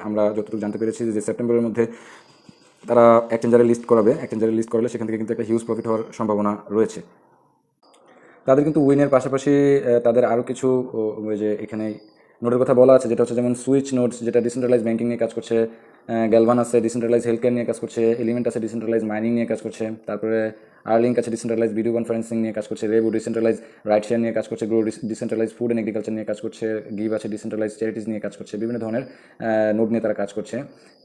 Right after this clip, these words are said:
এখন একটা ছোট্ট হিসাব দেখাই যে আমরা যদি একটা নোট কিনি, একটা নোট কিন্তু বর্তমানে পাঁচশো ডলার করে চলতেছে। এটা খুব রিসেন্টলি মনে হয় ছয় তারিখ থেকে, এই, এটা তো জুন মাস, জুন মাসের ছয় তারিখ থেকে দুই হাজার ডলার হয়ে যাওয়ার পসিবিলিটি আছে। আহ, এটা, আহ, পাঁচশো ডলার করে এখন সেল করতেছে ওরা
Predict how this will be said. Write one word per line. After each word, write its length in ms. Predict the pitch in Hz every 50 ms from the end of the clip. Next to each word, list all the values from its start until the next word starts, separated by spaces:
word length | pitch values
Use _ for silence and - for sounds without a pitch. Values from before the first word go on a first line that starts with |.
| _ _ _ _ _ _ - _ _ _ _ - - - - - - - - - - - - - _ _ _ -
এখন 140 | 127 - 156
একটা 120 | 151 160
ছোট্ট 180 | 156 165 - 170
হিসাব 240 | 147 139 175 170 156
দেখাই 260 | 160 - 131 123 127
যে 180 | 117 127 127
আমরা 160 | 123 120 123 123
যদি 200 | 131 127 143 139
একটা 180 | 127 - 135
নোট 200 | 123 123 135 135
কিনি, 140 | - 139 127
একটা 120 | 123 131
নোট 140 | 127 127 131
কিন্তু 160 | - 139 147
বর্তমানে 280 | 127 131 127 139 143 139
পাঁচশো 220 | 139 127 - -
ডলার 180 | 135 139 143 127
করে 140 | 139 139 131
চলতেছে। 400 | 139 135 131 156 151 - 135 127
এটা 180 | 117 127 127
খুব 160 | 120 - 131 127
রিসেন্টলি 300 | 135 135 143 131 139 135
মনে 100 | 131 135
হয় 80 | 135
ছয় 140 | 131 - 120
তারিখ 180 | 117 131 131 -
থেকে, 500 | - 127 135 135 135 135 131 131 131 - -
এই, 420 | 113 117 113 113 113 113 110 - - - - -
এটা 160 | 110 110 117
তো 180 | 117 - 123 117
জুন 180 | 113 120 127
মাস, 140 | 135 156 139
জুন 100 | 127 123
মাসের 180 | 123 123 135 -
ছয় 120 | - 120
তারিখ 160 | 117 127 131
থেকে 120 | 127 131 131
দুই 100 | 123 127
হাজার 160 | 117 120 120
ডলার 140 | 123 123 120
হয়ে 120 | 120 120
যাওয়ার 160 | 120 123 120
পসিবিলিটি 380 | 123 117 - 123 123 123 123 127
আছে। 220 | 113 - - 127
আহ, 560 | 156 - - - - - - - _ - 110 110 110 110 110 107 107 110 110
এটা, 420 | 110 107 113 113 110 110 - - -
আহ, 280 | - - 107 104 104 104 -
পাঁচশো 200 | - 110 104 -
ডলার 180 | 123 123 127 123
করে 120 | 123 127
এখন 280 | 123 120 - 127 127 127
সেল 200 | 123 - 120 120
করতেছে 320 | - 123 107 123 - 135
ওরা 240 | 127 123 123 139 160